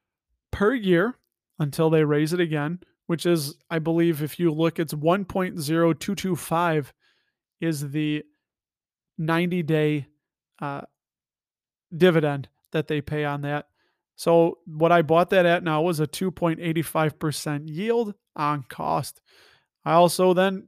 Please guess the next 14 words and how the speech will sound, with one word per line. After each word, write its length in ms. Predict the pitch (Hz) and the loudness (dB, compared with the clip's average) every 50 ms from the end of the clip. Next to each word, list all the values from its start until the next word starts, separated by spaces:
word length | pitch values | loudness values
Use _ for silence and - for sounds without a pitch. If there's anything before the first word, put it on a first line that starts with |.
| _ _ | _ _
rounded 560 | 175 156 147 165 170 185 208 214 214 214 196 | -16 -8 -4 -2 -2 -2 -2 -2 -4 -2 0
up 240 | 214 226 233 - - - | 0 -2 -2 -4 -10 -6
the 160 | 185 180 214 | -4 -4 -2
week, 400 | 202 196 226 240 196 - - - _ | -2 -2 -2 -2 -4 -6 -10 -18 _
rounded 540 | - 160 160 202 220 254 269 254 247 262 247 | -14 -10 -6 -6 -4 -4 -4 -4 -4 0 2
up 180 | 277 285 - _ | 2 2 2 _
the 80 | 202 | 0
week. 320 | 202 262 302 240 - - - _ _ _ _ _ _ _ _ _ | 2 4 2 2 0 -2 -12 _ _ _ _ _ _ _ _ _
I 100 | 165 165 | 0 2
bought 240 | 147 165 165 156 - | 6 6 6 6 4
two 180 | - - 220 | 2 0 0
shares 360 | 208 - - 208 208 202 165 170 | 0 2 2 4 4 4 4 2
of 80 | 156 | 0
MetLife 640 | 147 156 156 165 - 170 156 151 156 156 143 - - | 0 -2 -4 -4 -4 -2 -2 0 0 0 -2 -4 -12